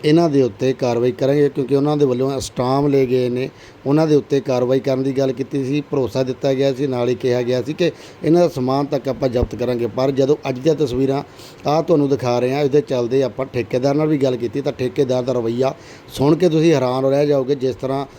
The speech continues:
ਉਸ ਦੀ ਬੋਲਬਾਣੀ ਸੀ, ਕਿਉਂਕਿ ਉਸ ਦੇ ਵੱਲੋਂ ਕਰੋੜਾਂ ਰੁਪਏ ਦਾ ਠੇਕਾ ਲਿਆ ਜਾਂਦਾ ਹੈ ਤੇ ਉਸ ਤੋਂ ਬਾਅਦ ਇਹ ਦੁਕਾਨਦਾਰ ਜੋ ਵੀ ਕੁਝ ਕਰ ਰਹੇ ਨੇ, ਕੀ ਇਹਦੀ ਜ਼ਿੰਮੇਵਾਰੀ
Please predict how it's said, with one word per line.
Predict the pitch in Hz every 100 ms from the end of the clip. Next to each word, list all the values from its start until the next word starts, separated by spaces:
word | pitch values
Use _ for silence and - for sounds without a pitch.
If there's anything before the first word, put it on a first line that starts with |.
| - -
ਉਸ | 139
ਦੀ | 147
ਬੋਲਬਾਣੀ | 151 135 131 123 120
ਸੀ, | 101 107 143
ਕਿਉਂਕਿ | 143 143 156 160 - - - 160
ਉਸ | 135
ਦੇ | 135
ਵੱਲੋਂ | 170 160 151 160 - -
ਕਰੋੜਾਂ | 135 135 147 160
ਰੁਪਏ | 147 151
ਦਾ | 143 139
ਠੇਕਾ | 127 - 127
ਲਿਆ | 127 127
ਜਾਂਦਾ | 123 123 127
ਹੈ | 135
ਤੇ | 139
ਉਸ | 135
ਤੋਂ | - 139
ਬਾਅਦ | 113 123 143 127 139 - - - -
ਇਹ | 151 170
ਦੁਕਾਨਦਾਰ | 151 151 143 139 131 131 131 139 156 - -
ਜੋ | 98 131 143 160
ਵੀ | 175
ਕੁਝ | 160 151
ਕਰ | 147 131
ਰਹੇ | 135 139
ਨੇ, | 127 139 - -
ਕੀ | 147 -
ਇਹਦੀ | 143 147
ਜ਼ਿੰਮੇਵਾਰੀ | 143 139 135 135 135